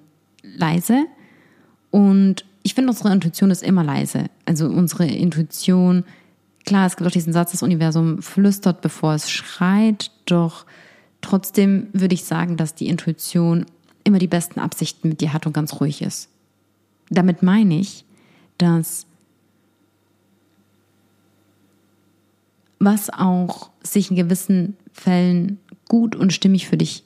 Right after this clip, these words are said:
was gut und stimmig für dich ist, das ist einfach da und es wartet. Das ist, das ist einfach da. Und es macht dir keinen Druck.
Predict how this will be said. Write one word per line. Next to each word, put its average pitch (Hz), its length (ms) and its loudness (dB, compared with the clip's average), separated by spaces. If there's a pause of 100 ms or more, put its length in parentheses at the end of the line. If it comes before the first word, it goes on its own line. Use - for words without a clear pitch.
(100)
was - 320 -2
gut 196 140 0
und 185 100 0
stimmig 196 320 2
für - 80 -4
dich 165 160 0
ist, 180 260 -2 (1600)
das 180 560 0 (200)
ist 208 200 0
einfach 180 320 0
da 180 340 -2
und 139 140 -4
es - 180 -8
wartet. - 560 -2 (1900)
Das 165 180 -2
ist, - 340 -4
das - 260 -2
ist - 200 -4
einfach 165 320 0
da. 160 340 -2 (1400)
Und 190 140 6
es - 80 -4
macht 170 160 0
dir 175 60 -4
keinen 165 220 -2
Druck. - 460 -2